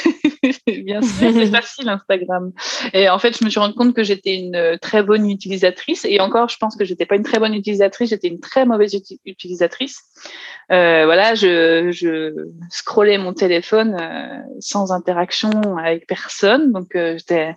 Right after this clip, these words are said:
Speaker 2: Hmm.
Speaker 1: j'étais sur Instagram, voilà, je suis une créatrice. Et quand on est créatrice, euh, qu'on utilise Instagram à son compte personnel, c'est beaucoup de l'inspiration et tout ça. Et du coup,
Speaker 2: Mm.
Speaker 1: je me suis rendu compte que moi, je,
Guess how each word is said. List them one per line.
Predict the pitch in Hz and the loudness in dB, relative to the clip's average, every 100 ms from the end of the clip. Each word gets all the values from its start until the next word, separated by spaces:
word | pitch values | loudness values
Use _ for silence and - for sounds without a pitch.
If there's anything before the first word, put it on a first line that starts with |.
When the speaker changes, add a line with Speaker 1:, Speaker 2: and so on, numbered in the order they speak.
| - | -4
Speaker 2:
Hmm. | 208 202 170 180 180 | 0 2 2 0 -2
Speaker 1:
j'étais | 202 214 190 196 | 2 4 6 4
sur | 226 | 4
Instagram, | 214 233 220 240 214 | 0 2 2 2 2
voilà, | 185 240 214 | 4 4 2
je | - | 0
suis | 190 | -4
une | 269 | -2
créatrice. | 208 185 - 254 220 | 2 2 2 0 0
Et | |
quand | 202 185 | -2 -6
on | 185 | -8
est | 175 | -10
créatrice, | - 180 175 - 208 - | -4 -4 -4 -6 -8 -2
euh, | 175 165 165 | 0 0 -2
qu'on | 185 | -4
utilise | 185 - 196 | -6 -4 0
Instagram | 190 185 190 190 196 | 0 2 0 2 0
à | 170 | -2
son | - 180 175 170 165 _ _ | -8 -10 -10 -12 -14 _ _
compte | - 190 196 | -6 -6 -2
personnel, | 190 - 214 220 220 | -2 0 2 2 2
c'est | - | 0
beaucoup | 180 180 196 | -4 -4 -2
de | |
l'inspiration | 185 180 196 175 - 226 | -2 -2 -2 -2 -2 -4
et | 185 | -4
tout | - | -8
ça. | - _ _ - - - - - - | -14 _ _ -20 -20 -20 -20 -18 0
Et | 190 | 0
du | 190 | 2
coup, | 214 | 0
Speaker 2:
Mm. | 220 | 0
Speaker 1:
je | 202 | -2
me | |
suis | 196 214 208 202 196 | -4 0 2 4 4
rendu | 196 196 | 2 2
compte | 202 220 - | 2 2 4
que | 196 | 2
moi, | 202 | 2
je, | 208 185 175 165 160 156 - | 2 4 4 2 0 -2 -4